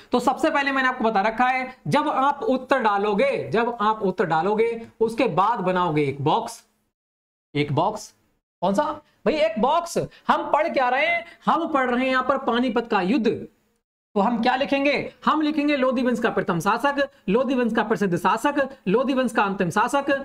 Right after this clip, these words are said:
और मुगल वंश का प्रथम शासक, है ना? यही तो डालेंगे। और डालेंगे पानीपत का प्रथम युद्ध। बस ये हमने, हमें यहाँ पर डायलाइट डाल दी।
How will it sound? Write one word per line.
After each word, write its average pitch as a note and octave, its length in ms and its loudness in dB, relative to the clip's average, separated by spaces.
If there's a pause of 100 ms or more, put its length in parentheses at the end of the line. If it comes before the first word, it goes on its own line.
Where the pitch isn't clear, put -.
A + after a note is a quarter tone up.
(180)
और D4+ 380 0 (200)
मुगल A3+ 280 2
वंश F3+ 200 -2
का B3 180 2
प्रथम F#3 400 -2
शासक, A3 380 -6 (640)
है G#3 100 2
ना? - 220 -4 (160)
यही F3+ 180 2
तो B3+ 60 0
डालेंगे। C#4 360 0 (320)
और C#4+ 180 2
डालेंगे C4+ 360 0
पानीपत A#3 440 0
का G3+ 100 0
प्रथम B3+ 380 0 (320)
युद्ध। C3+ 340 -2 (120)
बस D#3+ 240 -2 (240)
ये G#3+ 140 2
हमने, C#4 200 0
हमें A#3+ 180 2
यहाँ G#3+ 120 0
पर G#3+ 100 -2
डायलाइट E3+ 320 0
डाल E3+ 220 0
दी। B3+ 280 -2